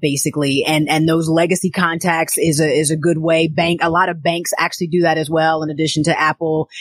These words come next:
And I believe Android will let you do, uh, designate a les-, a legacy contact also. Um, but banks do that. Um, you're,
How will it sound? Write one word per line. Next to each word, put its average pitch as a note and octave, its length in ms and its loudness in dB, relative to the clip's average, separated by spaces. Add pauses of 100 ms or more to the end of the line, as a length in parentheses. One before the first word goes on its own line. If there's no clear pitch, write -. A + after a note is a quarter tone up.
(140)
And D#3+ 100 2
I D#3+ 80 0
believe F#3+ 380 0
Android E3 480 2
will D#3+ 260 -2
let D#3 180 0
you D#3 140 -2
do, D3+ 400 2
uh, D3 300 0
designate D#3 400 -2
a D3+ 60 0
les-, D3+ 200 -2 (140)
a D#3+ 80 -2
legacy D#3 340 -2
contact D3+ 480 -2
also. D#3 480 0 (260)
Um, D3+ 220 0
but D3 180 -2
banks F3+ 280 -2
do E3+ 160 0
that. E3 340 2 (340)
Um, E3 460 0 (100)
you're, F#3+ 520 2